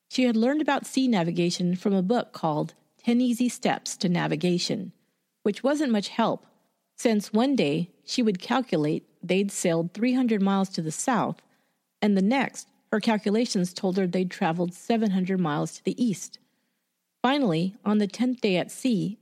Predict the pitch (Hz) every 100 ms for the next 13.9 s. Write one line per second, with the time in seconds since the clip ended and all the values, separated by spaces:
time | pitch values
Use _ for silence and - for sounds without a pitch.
0 | - 196 220 220 208 156 151 - - -
1 | _ _ _ _ _ _ - 262 277 -
2 | 254 269 254 240 - 208 190 185 233 -
3 | 160 151 - 185 180 185 - 180 180 -
4 | 208 214 180 160 151 - 165 156 135 151
5 | - _ _ - 190 165 269 - 185 160
6 | 180 220 185 170 190 220 220 160 - -
7 | _ _ _ _ _ _ _ - 196 214
8 | 262 302 285 220 190 202 202 190 - 202
9 | 175 151 160 160 160 156 160 165 165 -
10 | 202 - - - _ _ - 208 202 196
11 | 233 254 220 190 - - 220 220 240 220
12 | 180 175 175 185 196 190 190 185 160 156
13 | 151 - 160 170 156 160 160 151 -